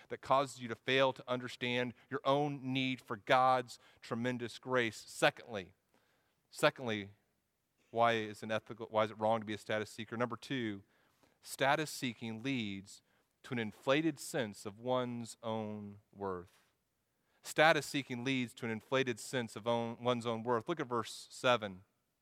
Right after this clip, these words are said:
Remember, Jesus is here at this dinner, and he s-, tells a parable to those who were invited when he noticed how they chose the places of honor.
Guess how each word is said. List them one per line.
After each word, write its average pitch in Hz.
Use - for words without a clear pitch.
Remember, 127
Jesus 131
is 120
here 135
at 107
this 107
dinner, 123
and 139
he 135
s-, -
tells 185
a 127
parable 110
to -
those 127
who 120
were 113
invited 107
when 117
he 113
noticed 123
how 120
they 113
chose 120
the -
places 139
of 120
honor. 127